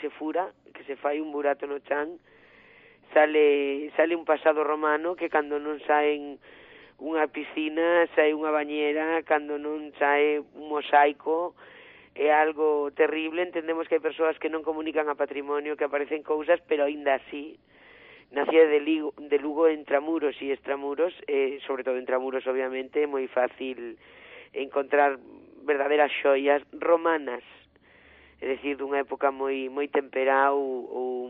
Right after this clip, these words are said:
moi temprana para ser eles, para ser os romanos os, os que asentaba-, os que se asentaban en Galicia.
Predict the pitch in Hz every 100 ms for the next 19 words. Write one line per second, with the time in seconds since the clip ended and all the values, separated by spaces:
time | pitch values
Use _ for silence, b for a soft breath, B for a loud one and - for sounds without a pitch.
0 | 123 127 - 131 127 139 147 143 143 143
1 | 147 143 147 - 151 147 143 143 143 _
2 | B B B - 135 147 147 139 139 135
3 | 143 143 139 131 127 - - 139 - 127
4 | - - 120 123 123 123 120 123 127 123
5 | 117 123 127 123 117 117 117 110 - -